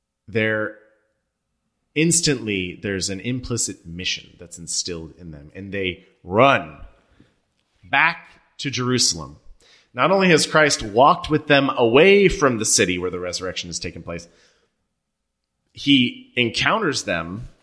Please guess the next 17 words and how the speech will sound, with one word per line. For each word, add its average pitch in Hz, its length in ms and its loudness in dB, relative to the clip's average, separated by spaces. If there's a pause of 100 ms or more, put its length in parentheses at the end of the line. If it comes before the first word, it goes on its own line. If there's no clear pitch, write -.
away 98 520 2
from 95 300 -10
that 90 180 -10
city, 87 480 -6 (540)
and 104 120 -8
it's - 160 -6
such 135 240 0
a 110 120 -6
powerful 123 680 0
encounter, 98 640 -10
and 92 180 -14
it 87 120 -10
instills 95 460 -6
such 92 220 -8
mission 90 340 -10
that 85 200 -20
they 78 240 -8